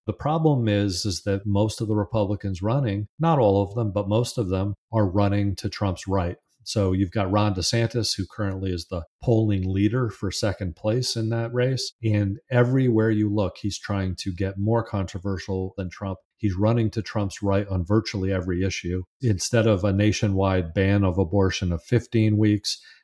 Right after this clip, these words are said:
DeSantis is touting his six-week ban in Florida. And so literally every single issue that comes around, DeSantis is trying to be more extreme than Donald Trump. And the bottom line is, if he ends up winning the nomination,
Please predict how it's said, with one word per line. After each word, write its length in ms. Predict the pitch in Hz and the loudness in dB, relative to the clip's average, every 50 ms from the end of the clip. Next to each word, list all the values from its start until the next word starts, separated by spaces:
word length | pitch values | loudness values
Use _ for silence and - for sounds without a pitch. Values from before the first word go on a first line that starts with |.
| _ - | _ -4
DeSantis 580 | 110 98 - - 104 101 101 - - 92 - - | -2 0 0 2 2 2 0 0 -2 -2 -2 -2
is 140 | 98 92 - | -4 -4 -6
touting 480 | - - 104 101 98 92 98 98 90 | -6 -4 -4 -2 -2 -2 -4 -4 -4
his 340 | 82 95 95 90 82 - - _ | -4 -4 -4 -4 -4 -6 -10 _
six-week 640 | - - - 156 - - - 110 98 92 - - - | -8 -4 0 0 -2 0 0 0 0 0 -2 -4 -6
ban 320 | 104 95 90 92 90 90 | -4 -2 -2 -2 -4 -4
in 100 | 87 82 | -6 -8
Florida. 520 | - - - 104 95 90 82 78 80 78 - - | -8 -6 -4 -2 -2 -2 -2 -4 -8 -10 -8 -4
And 160 | 110 104 90 | -4 -4 -2
so 180 | - - 101 92 | -2 -2 -2 -2
literally 640 | 95 107 117 135 147 143 143 135 120 110 101 95 | -2 0 2 2 4 4 4 4 2 2 0 0
every 320 | 101 110 110 104 120 107 | 0 -2 0 0 0 0
single 380 | 98 - - 104 98 98 95 98 | 0 -2 -2 -2 -2 0 0 0
issue 300 | 104 101 - - 101 90 | -2 -2 -2 -4 -4 -2
that 180 | 82 95 92 - | -2 -4 -4 -4
comes 260 | - 104 92 90 87 | -4 -4 -4 -2 -2
around, 440 | 92 95 95 92 92 92 92 90 - _ - | -2 -2 -2 0 0 -2 -2 -4 -6 _ -2
DeSantis 640 | 113 104 - - 101 98 92 - - 87 - - | 0 0 2 2 2 2 0 -2 -2 -4 -2 -2
is 100 | 98 92 | -4 -4
trying 320 | - - - 98 92 90 90 | -6 -4 -2 -2 0 0 0
to 60 | 90 | -2
be 360 | 85 82 98 92 90 90 85 - _ _ 107 | -2 -2 0 0 0 -2 -4 -6 _ _ 2
more 240 | 107 104 107 107 101 | 4 6 6 6 4
extreme 640 | 95 - - - - 95 92 92 87 85 80 80 - | 2 -2 -6 -4 -2 0 0 0 0 -2 -4 -4 -4
than 160 | 101 92 85 | -2 -2 -2
Donald 320 | 85 90 85 85 85 82 | -2 -2 -2 -4 -4 -6
Trump. 320 | - - 117 95 85 - - - | -6 -6 -6 -4 -6 -6 -8 -4
And 280 | 127 123 123 120 127 - _ - | 0 0 0 0 -2 -6 _ -4
the 60 | 101 | -2
bottom 280 | 90 107 98 95 92 98 | 0 2 2 2 0 0
line 300 | 131 156 151 123 101 92 | 0 0 0 0 -2 -2
is, 160 | 92 87 90 | -4 -4 -6
if 100 | 85 - | -8 -6
he 140 | - 104 98 | -4 -4 -2
ends 160 | 92 87 - | -4 -4 -6
up 160 | 92 87 95 | -8 -6 -6
winning 240 | 98 92 87 85 85 | -4 -4 -4 -4 -4
the 60 | 85 | -4
nomination, 720 | 85 90 87 85 87 95 117 127 123 110 - - 90 87 | -4 -4 -4 -4 -2 0 2 2 2 0 0 0 -2 -2